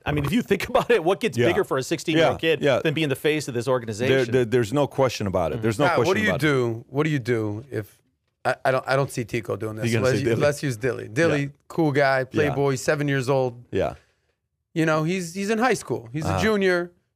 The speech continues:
Speaker 3: He's a stud. He's a running back. He's the, uh, Iranian Bo Jackson hanging out here in, uh, maybe in Florida, maybe Dallas, whatever. You know, he's hanging out with chicks. He's drinking. He's seventeen. It's homecoming. He's seventeen. You find out he's smoking weed. What do you tell Dilly?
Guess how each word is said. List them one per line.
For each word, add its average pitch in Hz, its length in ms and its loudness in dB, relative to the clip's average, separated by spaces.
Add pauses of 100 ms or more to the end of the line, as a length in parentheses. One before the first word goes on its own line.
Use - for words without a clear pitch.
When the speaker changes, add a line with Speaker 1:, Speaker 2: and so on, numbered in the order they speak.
(120)
Speaker 3:
He's 135 80 -4
a 127 40 -4
stud. 165 440 2
He's 131 140 -4
a 127 40 -2
running 165 300 2
back. 160 460 0 (340)
He's 139 240 -2
the, 147 480 0
uh, 127 380 0 (500)
Iranian 170 460 0
Bo 160 180 4
Jackson 160 520 0
hanging 156 280 0
out 156 160 2
here 160 280 0
in, 147 180 -2
uh, 135 400 0 (100)
maybe 143 180 -4
in 139 100 -4
Florida, 160 280 2
maybe 139 200 -2
Dallas, 156 280 2
whatever. 143 400 0 (640)
You 196 100 2
know, 208 100 2
he's 196 160 0
hanging 208 240 2
out 208 140 2
with 180 100 0
chicks. 247 420 -2
He's 160 140 -8
drinking. 202 460 0
He's 175 140 -2
seventeen. 208 580 -2
It's 165 140 -2
homecoming. 202 540 0
He's 143 100 -6
seventeen. 196 420 -2
You 156 80 -6
find 185 260 -2
out 180 80 2
he's 165 140 -4
smoking 170 340 -6
weed. 165 160 -2
What 147 140 -4
do 185 80 -8
you 190 40 -12
tell 190 220 -4
Dilly? 170 300 -8